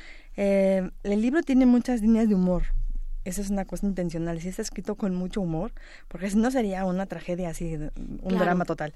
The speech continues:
Speaker 2: Sí.
Speaker 1: Entonces tiene muchos, eh, muchas líneas de humor que él rescata y le da, con eso le da vida a la historia.
Speaker 2: Bueno, que tú también, eh, tu trabajo se ha enfocado a esto, ¿no? Como, también como a, a ese humor, ¿no? Que no todo sea trágico,
Speaker 1: Sí.
Speaker 2: eh, y entonces también juegas.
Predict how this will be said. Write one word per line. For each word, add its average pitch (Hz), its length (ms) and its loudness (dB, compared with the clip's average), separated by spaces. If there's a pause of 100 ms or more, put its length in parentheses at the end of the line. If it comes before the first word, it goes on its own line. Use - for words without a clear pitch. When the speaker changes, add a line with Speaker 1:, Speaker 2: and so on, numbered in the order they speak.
Speaker 2:
Sí. 220 240 -2 (180)
Speaker 1:
Entonces 226 360 0
tiene 254 220 6
muchos, 247 540 2
eh, 165 260 -2
muchas 185 280 2
líneas 175 240 0
de 185 60 -2
humor 190 200 -2
que 190 260 0
él 240 260 -2
rescata 196 580 -6 (560)
y 180 240 -2
le 175 180 0
da, 180 160 0
con 190 220 0
eso 190 160 -2
le 185 100 -2
da 170 180 -2
vida 165 320 8 (120)
a 160 60 2
la 151 100 0
historia. 147 360 -6 (140)
Speaker 2:
Bueno, 294 240 2
que 311 100 2
tú 294 140 0
también, 339 380 4
eh, 269 80 0
tu 277 140 -2
trabajo 247 420 0
se 269 80 -2
ha 247 40 0
enfocado 233 440 -2
a 208 80 -2
esto, 202 280 -6
¿no? 196 140 -4
Como, 208 180 -6
también 220 240 -2
como 233 300 0
a, 190 240 -2
a 196 60 -4
ese 220 240 -2
humor, 214 420 0
¿no? 196 160 -4
Que 220 80 -4
no 220 140 -2
todo 233 260 -2
sea 202 640 -4
trágico, 202 600 -4
Speaker 1:
Sí. 247 200 4
Speaker 2:
eh, 180 280 0
y 214 160 -4
entonces 214 380 -4
también 220 240 -2
juegas. 214 340 0